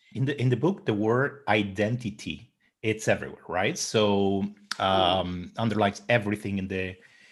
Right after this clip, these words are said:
Speaker 1: in the,
Speaker 2: Mm.
Speaker 1: in your ideas. So, but it's usually linked to, um, right-wing movements, right? So identitarian right-wing, uh,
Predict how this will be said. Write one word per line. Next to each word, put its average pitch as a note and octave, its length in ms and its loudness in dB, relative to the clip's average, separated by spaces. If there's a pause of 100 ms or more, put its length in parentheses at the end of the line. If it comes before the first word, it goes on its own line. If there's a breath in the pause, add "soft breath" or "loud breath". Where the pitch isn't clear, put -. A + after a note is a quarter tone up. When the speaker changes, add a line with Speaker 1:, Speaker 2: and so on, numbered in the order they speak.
(180 soft breath)
Speaker 1:
in G#2 220 -2
the, G2+ 180 0
Speaker 2:
Mm. G2+ 220 -2
Speaker 1:
in A#2 100 -2
your A#2 160 4
ideas. G#2 440 0 (260 loud breath)
So, C3+ 680 0 (260)
but C#3 200 0
it's D3 100 -2
usually G3 480 2
linked C#3 360 2
to, B2+ 440 0 (440)
um, G2+ 1000 4 (720)
right-wing B2+ 540 4
movements, G#2 640 -2
right? G2+ 300 0
So G#2 320 0
identitarian A2 840 0
right-wing, B2 680 2 (280 loud breath)
uh, G2+ 540 2